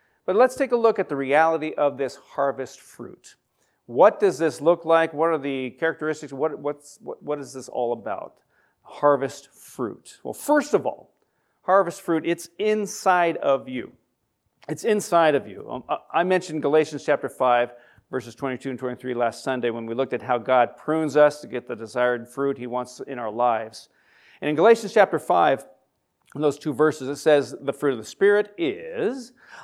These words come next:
love, joy, peace, patience, kindness, goodness, faithfulness, gentleness, self-control. And against such things there is no law." Now, a follower of Jesus is given the Spirit of God to dwell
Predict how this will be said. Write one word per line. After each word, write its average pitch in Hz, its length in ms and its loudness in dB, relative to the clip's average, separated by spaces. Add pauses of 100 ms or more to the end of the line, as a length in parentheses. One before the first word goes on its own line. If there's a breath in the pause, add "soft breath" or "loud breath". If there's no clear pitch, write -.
love, 127 680 -4
joy, 113 540 -10
peace, 120 500 -16
patience, 113 440 -14
kindness, 110 500 -16
goodness, 147 460 -6
faithfulness, 143 500 -4
gentleness, 127 420 -12
self-control. - 800 -12
And 104 80 -16
against 175 440 -8
such 208 240 0 (300)
things 143 500 -4
there 127 220 -4
is 117 460 -8
no 101 360 -14
law." 160 400 -10 (1300)
Now, 175 120 4
a 170 40 6
follower 269 360 10
of 165 160 2
Jesus 196 720 -6 (800)
is 170 160 2
given 185 220 8
the 160 80 2
Spirit 180 320 2
of 139 100 -4
God 139 280 6
to 139 60 -6
dwell 123 640 0